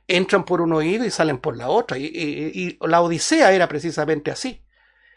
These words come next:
Y le dice, "Unge tus ojos con colirio", porque el colirio se producía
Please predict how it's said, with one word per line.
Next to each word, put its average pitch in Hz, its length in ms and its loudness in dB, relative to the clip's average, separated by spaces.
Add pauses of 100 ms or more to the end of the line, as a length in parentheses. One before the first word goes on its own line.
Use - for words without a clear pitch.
(120)
Y 151 100 -6
le 151 120 4
dice, 202 280 4
"Unge 240 520 6
tus - 280 0
ojos 214 260 6
con 190 200 6
colirio", 196 680 2
porque 170 260 -6
el - 80 -10
colirio 190 360 0
se 180 160 -4
producía 180 760 0